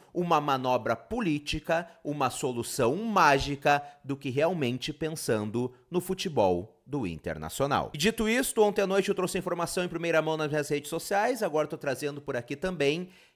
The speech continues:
que a chapa de Roberto Melo, o movimento político de Roberto Melo, o movimento Intergrande, o popular mig, estuda anunciar o nome de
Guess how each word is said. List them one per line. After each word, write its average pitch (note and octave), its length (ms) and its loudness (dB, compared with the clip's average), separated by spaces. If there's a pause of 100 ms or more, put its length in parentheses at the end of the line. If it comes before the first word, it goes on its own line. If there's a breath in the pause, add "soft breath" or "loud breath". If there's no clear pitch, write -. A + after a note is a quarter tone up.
que G#3+ 60 2
a F#3 80 6
chapa G#3 380 4
de E3+ 100 -2
Roberto D#3 360 2
Melo, C3 500 4
o - 20 0
movimento B2+ 480 -4
político C3+ 500 -8
de A2 100 -8
Roberto G#2 360 -4
Melo, B2 280 -2
o A2 40 -2
movimento G2+ 420 -6
Intergrande, F#2+ 840 -4 (260 soft breath)
o A2 120 -4
popular C#3 560 2
mig, E3 540 -2 (280 soft breath)
estuda A#3 880 2
anunciar F3+ 720 0
o D3+ 100 -4
nome D3 420 -4
de D3 420 -8